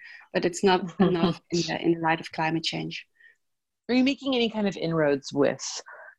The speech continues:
Speaker 2: politicians that might take this up, or, or even, like, sort of, you know, legal organizations or civil society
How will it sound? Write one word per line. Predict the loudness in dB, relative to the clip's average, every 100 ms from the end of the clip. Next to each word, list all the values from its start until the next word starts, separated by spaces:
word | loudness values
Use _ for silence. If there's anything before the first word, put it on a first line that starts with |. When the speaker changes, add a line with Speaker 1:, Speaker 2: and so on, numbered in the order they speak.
| -4
Speaker 2:
politicians | 2 2 2 0 0 0 0
that | 0 0
might | 0 0
take | 2 0 0
this | -2 0
up, | 0 0 -4 -8 -8 -10 -2
or, | 0 2 2 2 0 -4 -6 _ -18 -18 -8
or | 0 2
even, | 2 0
like, | 0 -2 -2
sort | 0 2
of, | 2 2 -2 -2 -2 -6 -12 -6
you | -2
know, | 0 0
legal | 2 2 2 0 2 0
organizations | 0 0 2 2 2 0 0 2
or | 2
civil | 2 2 0
society | 0 0 0 -2 -2